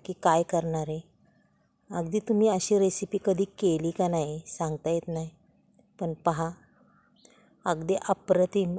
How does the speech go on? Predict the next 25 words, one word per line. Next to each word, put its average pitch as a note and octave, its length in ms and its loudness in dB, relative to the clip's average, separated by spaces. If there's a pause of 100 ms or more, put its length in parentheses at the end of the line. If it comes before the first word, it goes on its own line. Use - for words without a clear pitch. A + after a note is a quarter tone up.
(160)
अशी E3+ 340 -4
ही F3+ 240 -6 (560)
आपण F3 320 -2
बनवणार D3+ 480 0
आहे D3 120 2
याच्यापासनं D#3 680 -4
भजी. C3 320 2 (1200)
अगदी F3 280 2
कुरकुरीत G#3 680 0
अशी F#3+ 220 0
भजी F3+ 280 2
होतात D#3+ 300 2 (640)
आणि F#3+ 160 0
अगदी F#3 260 4
पानाची F3+ 680 4
डिझाईन E3+ 480 2
त्याच्यावर D#3 680 0
मस्त F3 340 0
अशी F3 220 2
दिसते. D3 380 -6 (500)
इथं G#3+ 200 2
ओवा F#3 280 8
टाकला E3+ 320 2
आहे D#3+ 80 2
बघा, D#3+ 220 0